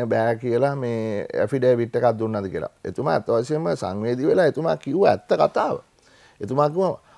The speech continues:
අපි එහෙම කතාවක් කිව්වේ නැහැ. අපි කිව්වේ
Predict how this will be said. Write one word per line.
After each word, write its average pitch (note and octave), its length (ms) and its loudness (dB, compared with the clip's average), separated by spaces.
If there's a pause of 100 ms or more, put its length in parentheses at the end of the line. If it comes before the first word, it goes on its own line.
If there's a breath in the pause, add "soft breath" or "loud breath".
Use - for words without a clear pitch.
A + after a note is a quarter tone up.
(100)
අපි - 240 -2
එහෙම E3+ 180 0
කතාවක් F3+ 400 2
කිව්වේ C#3+ 220 0
නැහැ. G#3 300 0 (440 soft breath)
අපි - 260 -2
කිව්වේ F3+ 580 -2